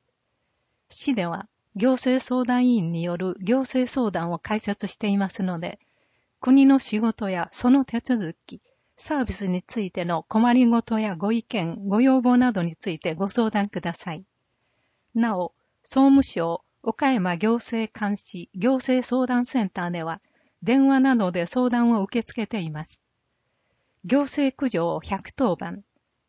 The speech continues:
電話、零五七零零九零一一零です。無料調停相談会について。土地、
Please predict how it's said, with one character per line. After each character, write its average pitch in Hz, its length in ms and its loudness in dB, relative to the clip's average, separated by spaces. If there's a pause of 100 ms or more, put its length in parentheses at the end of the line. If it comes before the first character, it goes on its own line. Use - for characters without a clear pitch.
(100)
電 220 300 2
話、 196 200 -4 (500)
零 277 280 2
五 202 320 0
七 202 340 -2
零 170 300 -8 (340)
零 269 280 0
九 165 400 -2
零 185 300 -6 (360)
一 262 340 2
一 170 320 -2
零 180 320 -2
で 170 140 -10
す。 - 180 -20 (1800)
無 262 180 6
料 170 380 0
調 262 240 0
停 254 220 0
相 262 260 -2
談 247 220 -2
会 165 200 -8
に 160 140 -6
つ - 160 -12
い 147 100 -8
て。 - 240 -18 (1080)
土 226 160 -2
地、 - 320 -12